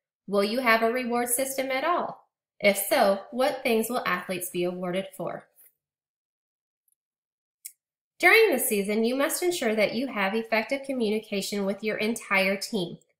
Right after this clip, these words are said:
This includes your athletes, your assistant coaches, the managers, and also the team trainer. Monitor your staff's work, recognize good work and praise them, and help them when they need it.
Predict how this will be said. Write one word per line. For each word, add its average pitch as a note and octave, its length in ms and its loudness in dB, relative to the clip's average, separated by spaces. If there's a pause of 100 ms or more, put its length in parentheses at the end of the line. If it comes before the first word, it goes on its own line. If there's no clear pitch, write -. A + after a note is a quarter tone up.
This G3+ 200 0
includes A#3 520 0
your A#3 140 -2
athletes, G3 720 -2
your F#3 160 0
assistant A3+ 540 -2
coaches, C#4+ 540 -2 (160)
the A3+ 100 -2
managers, G#3+ 600 0
and G#3 160 -4
also G3 360 -2
the G3+ 120 -4
team F#3 280 -4
trainer. F3 460 -4 (760)
Monitor D4 520 4
your D4 180 2
staff's A#3+ 520 -2
work, G#3 360 2 (580)
recognize A#3+ 760 2
good A3+ 240 2
work G3 320 0
and G#3+ 180 -4
praise D4 340 0
them, F#3 340 -2 (520)
and B3+ 140 -2
help F4 380 0
them G#3+ 220 0
when G#3 160 0
they G#3+ 140 2
need G#3 240 0
it. - 220 -10